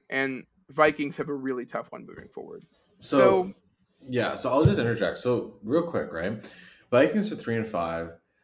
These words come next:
Speaker 2: The Bears are three and six, right? They're going to a bye, fair enough, and the Vikings might lose. But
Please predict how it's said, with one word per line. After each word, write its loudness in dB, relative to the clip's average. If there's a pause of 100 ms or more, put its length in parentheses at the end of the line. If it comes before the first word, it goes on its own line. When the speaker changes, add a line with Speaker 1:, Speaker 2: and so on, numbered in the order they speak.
(140)
Speaker 2:
The 0
Bears 4
are 0
three -4
and -4
six, -8 (300)
right? -2
They're 2
going 2
to 0
a 0
bye, -2
fair -6
enough, -12
and -10
the -4
Vikings -4
might -8
lose. -10 (220)
But 6